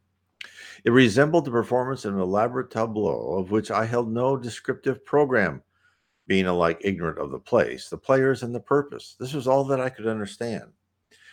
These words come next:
There were two classes of persons represented. The one, evidently residents, attired in garments embracing almost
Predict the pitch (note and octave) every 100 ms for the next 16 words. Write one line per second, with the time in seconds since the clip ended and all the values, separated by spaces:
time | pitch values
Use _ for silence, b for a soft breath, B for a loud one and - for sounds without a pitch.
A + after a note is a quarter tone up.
0 | b A2+ B2 - - G#3 A3 - F2 C#2
1 | - F#2+ A#2 - C2+ F2+ F2+ E2+ F2 D#2
2 | F2+ C#3 D#3 D2+ - _ _ E2 F#3 G2+
3 | C2 E2+ - C#2+ C2+ C#2 C2+ C#2 F#2 D2
4 | A#1 B1+ G3 - _ b b b A#2 B2+
5 | B2 C3 A#2+ G#2 A#2 B2+ A#2+ A2 G#2 A2
6 | - A2 - G#2+ G#2+ -